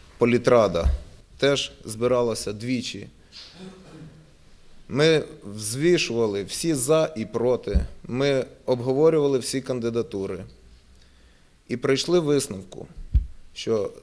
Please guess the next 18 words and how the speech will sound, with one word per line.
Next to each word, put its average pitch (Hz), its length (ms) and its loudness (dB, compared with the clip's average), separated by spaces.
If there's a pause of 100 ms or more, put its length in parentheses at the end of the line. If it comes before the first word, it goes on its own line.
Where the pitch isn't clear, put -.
(720)
за 127 240 2
висунення 107 680 -2 (320)
двох 143 440 -6
кандидатур, 120 680 -2 (800)
а 104 120 -8
саме 101 360 -6 (180)
Василя 110 340 -6
Марковича 98 440 -8
Бабанського 101 560 -6
і 98 40 -6
Василя 101 360 -6
Юхимовича 95 560 -8 (840)
Степчука, - 640 0 (680)
ми 156 180 0
підтримуємо 131 720 -2
Василя 110 360 0
Юхимовича 110 640 -2 (120)
Степчука. - 640 -10